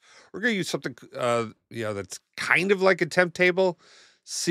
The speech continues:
Q L, uh, warehouses doesn't yet really support temp tables, otherwise we'd use that.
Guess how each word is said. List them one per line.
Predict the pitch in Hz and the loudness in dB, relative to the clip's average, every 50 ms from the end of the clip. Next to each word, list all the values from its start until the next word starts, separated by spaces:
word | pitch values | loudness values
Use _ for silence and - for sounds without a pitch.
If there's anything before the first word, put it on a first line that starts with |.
| 185 170 | 0 4
Q | - 202 | 6 8
L, | 190 190 190 185 175 147 135 147 | 8 8 8 8 6 4 2 -2
uh, | 147 143 135 | 0 0 4
warehouses | 139 156 156 156 165 160 131 139 120 | 6 6 8 8 6 6 4 -2 -2
doesn't | 113 147 151 151 165 160 | 0 0 0 0 -4 -2
yet | 151 147 151 143 - | 0 0 0 0 -2
really | - 135 139 135 131 | -2 0 0 0 0
support | 113 - 127 - - 147 151 139 - | -4 -4 -8 -6 -4 -4 -4 -4 -6
temp | - 147 147 139 - | -6 -6 -6 -4 -2
tables, | 156 147 143 127 139 120 117 | -2 -2 0 -2 -4 -4 -2
otherwise | 120 117 113 113 110 107 - | -2 -2 0 0 0 -2 -4
we'd | - 104 92 87 | -10 -14 -14 -12
use | 98 104 98 90 - | -12 -12 -12 -10 -6
that. | 120 117 120 120 123 131 | -2 2 4 4 4 2